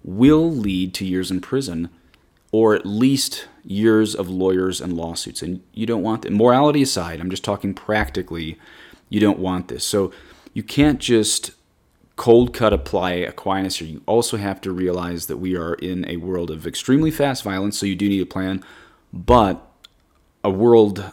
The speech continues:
that is becoming more and more favorable to the criminal, so you also have to take that into account. So besides the fact that Aquinas would probably, um, call, say, taking a gun to a knife fight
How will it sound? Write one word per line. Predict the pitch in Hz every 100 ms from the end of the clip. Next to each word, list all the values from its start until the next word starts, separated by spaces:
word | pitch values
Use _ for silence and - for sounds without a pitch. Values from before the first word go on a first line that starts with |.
| -
that | 101
is | 98 95 87
becoming | 95 98 98 95 90
more | 95 107 113
and |
more | 104
favorable | 90 - 117 117 117 95
to | 90
the | 80
criminal, | - - 123 107 87 85 - _ _ _ _
so | -
you | 107 98
also | 113 110 104
have | 92
to |
take | 90 90 85
that | 92 87 87 -
into | 95 90 87 - 87 64
account. | - - 90 - - - _ _ - _ _ _
So | -
besides | 131 123 196 208
the |
fact | - 156 139
that | 117
Aquinas | 98 - 123 123 107
would | 98
probably, | - 113 123 110 104 101 104 104 -
um, | 92 90 87 82 -
call, | - 101 95
say, | - 87 87 90 -
taking | 98 95 92 87 85 _ _
a | -
gun | 92 101 98
to | 92
a | 85
knife | 107 143 139
fight | 87 85 101